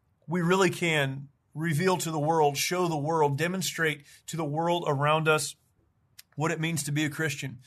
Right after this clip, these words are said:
what it means to be a Christian that values freedom and values liberty, what it means to be a Christian that honors God above all else,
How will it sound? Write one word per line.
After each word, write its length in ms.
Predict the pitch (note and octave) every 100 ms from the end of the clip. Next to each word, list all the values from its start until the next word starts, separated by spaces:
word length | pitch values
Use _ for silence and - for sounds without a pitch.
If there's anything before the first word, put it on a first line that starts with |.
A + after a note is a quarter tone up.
| - - _
what 140 | D3 D#3
it 40 |
means 240 | E3 F3+ E3+
to 80 | E3
be 100 | E3
a 40 |
Christian 420 | - F3 F3 D#3+
that 120 | D3+
values 580 | C#3+ D3+ E3 D#3+ D3 C#3 -
freedom 540 | - F3 F#3 D#3+ C3+
and 140 | C#3 C#3+
values 460 | D3+ E3 E3 C#3+
liberty, 420 | D3+ E3+ D#3 C3+ C3+ - - _
what 120 | F3+
it 40 | F3
means 220 | F3+ C#3+
to 60 | E3
be 100 | E3
a 60 |
Christian 500 | - F#3+ - E3+ D#3
that 160 | D3+ -
honors 380 | D#3+ E3+ E3+ C#3
God 440 | E3+ F#3 F#3 F#3
above 520 | F3+ D3 D#3+ E3 E3
all 360 | D3+ D3+ D#3 D3
else, 380 | D#3 D#3 D3